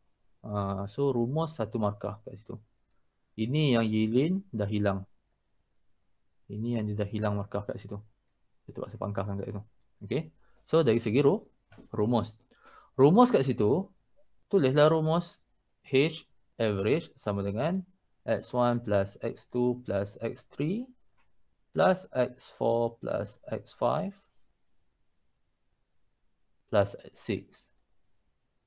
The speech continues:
Okey, divided by six. Okey, sabar kejap, eh. Tapi dalam skema jawapan ni, dia kata hidden. Okey, sorry. Hidden tu maksudnya, ini markah hidden.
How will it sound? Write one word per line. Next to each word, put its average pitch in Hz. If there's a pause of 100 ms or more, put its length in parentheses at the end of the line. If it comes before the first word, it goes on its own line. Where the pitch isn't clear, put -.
(240)
Okey, 101 (480)
divided 127
by 143 (1120)
six. - (720)
Okey, 98 (320)
sabar 135
kejap, 117
eh. 196 (400)
Tapi 180
dalam 175
skema 214
jawapan 156
ni, 107 (240)
dia 143
kata 151
hidden. 117 (800)
Okey, 98 (160)
sorry. 110 (320)
Hidden 208
tu 220
maksudnya, 113
ini 135
markah 131
hidden. 104